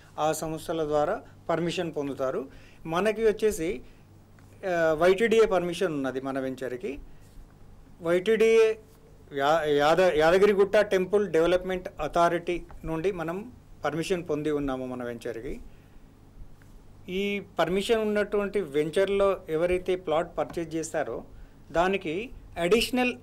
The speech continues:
ఎక్స్‌పెండిచర్ కానీ, అడిషనల్ ఫీజులు కానీ, ఇతరత్ర ఏం కట్టాల్సిన అవసరం లేదండి. లైక్ ఎల్ఆర్ఎస్ వగైరా ఉన్నవి, అవి అన్నీ కట్టాల్సిన అవసరం లేదు.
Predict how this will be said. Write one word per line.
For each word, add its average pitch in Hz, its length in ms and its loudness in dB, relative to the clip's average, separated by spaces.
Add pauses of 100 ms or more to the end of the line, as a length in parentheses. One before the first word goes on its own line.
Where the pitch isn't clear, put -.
ఎక్స్‌పెండిచర్ 214 540 0
కానీ, 202 220 0
అడిషనల్ 190 440 0
ఫీజులు 202 400 -2
కానీ, 202 240 0
ఇతరత్ర 185 400 -4
ఏం 175 200 -4
కట్టాల్సిన 165 480 -4
అవసరం 147 340 -8
లేదండి. 131 440 -6 (400)
లైక్ 180 240 0
ఎల్ఆర్ఎస్ 165 540 2
వగైరా 147 400 2
ఉన్నవి, 135 420 -6 (400)
అవి 196 280 2
అన్నీ 233 220 2
కట్టాల్సిన 220 480 2
అవసరం 196 340 -2
లేదు. 165 300 -2